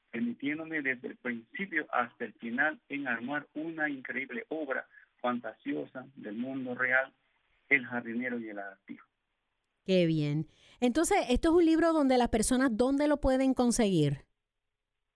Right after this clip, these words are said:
Speaker 1: En Amazon, en Amazon y Barnes and Noble,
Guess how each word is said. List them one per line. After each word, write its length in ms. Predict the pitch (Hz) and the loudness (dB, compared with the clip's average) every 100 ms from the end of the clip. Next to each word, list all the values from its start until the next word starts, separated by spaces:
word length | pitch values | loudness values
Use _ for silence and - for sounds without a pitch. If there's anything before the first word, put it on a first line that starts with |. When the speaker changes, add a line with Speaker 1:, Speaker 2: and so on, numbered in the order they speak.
| _ _ _ _ _ _ _ _ _ _ _ _ _ _ _ _ | _ _ _ _ _ _ _ _ _ _ _ _ _ _ _ _
Speaker 1:
En 180 | - - | -12 -6
Amazon, 500 | 165 180 175 180 185 _ _ - | -4 -6 -6 -8 -10 _ _ -6
en 180 | 123 123 | -6 -4
Amazon 640 | 180 202 196 202 202 196 _ | -6 -6 -6 -6 -6 -8 _
y 720 | 262 247 247 240 - - 110 _ | -8 -6 -6 -10 -14 -18 -18 _
Barnes 460 | 120 113 139 143 - | -10 -4 -4 -4 -10
and 180 | 123 110 | -12 -10
Noble, 280 | 123 147 | -8 -8